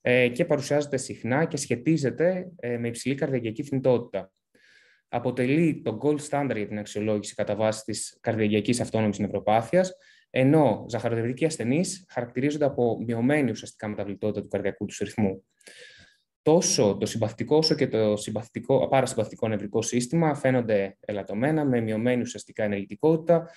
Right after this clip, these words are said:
το οποίο μπορεί και να δικαιολογηθεί κατά βάση από τις, από τα επιβαρυτι-, από τις επιβαρυντικές επιδράσεις του μεταβολισμού, ε, της γλυκόζης στην, ε, μεταβλητότητα του καρδιακού ρυθμού, κάτι το οποίο οδηγεί και στην,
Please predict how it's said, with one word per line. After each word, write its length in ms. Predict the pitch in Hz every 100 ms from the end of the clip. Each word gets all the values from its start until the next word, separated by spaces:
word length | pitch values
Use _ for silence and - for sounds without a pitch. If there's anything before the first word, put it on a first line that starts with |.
| - _
το 80 | 131
οποίο 300 | 123 156 156
μπορεί 380 | 131 127 147 147
και 280 | 143 135
να 140 | 113 107
δικαιολογηθεί 520 | 107 110 104 101 139
κατά 220 | 135 101
βάση 360 | 98 117 135 139
από 260 | 123 113
τις, 640 | - 110 107 104 101 - -
από 200 | - 110
τα 80 | 107
επιβαρυτι-, 520 | 101 110 107 98 -
από 120 | 104
τις 140 | - -
επιβαρυντικές 720 | 104 107 113 104 101 135 135
επιδράσεις 840 | - 95 104 117 131 - 151 139 - _ _ _ -
του 260 | 143 135 110
μεταβολισμού, 920 | 110 110 107 101 127 127 104 - _ -
ε, 380 | 110 107 104 101
της 240 | - 127
γλυκόζης 720 | 110 101 - 127 139 151 143
στην, 420 | - 135 117 98 -
ε, 180 | - 107
μεταβλητότητα 680 | 104 107 104 107 107 110 104
του 100 | -
καρδιακού 400 | 104 98 - 104
ρυθμού, 380 | 101 147 175 175 -
κάτι 240 | - 147 147
το 100 | 135
οποίο 320 | 117 156 156
οδηγεί 400 | 120 110 127 160
και 200 | - 143
στην, 380 | 139 147 151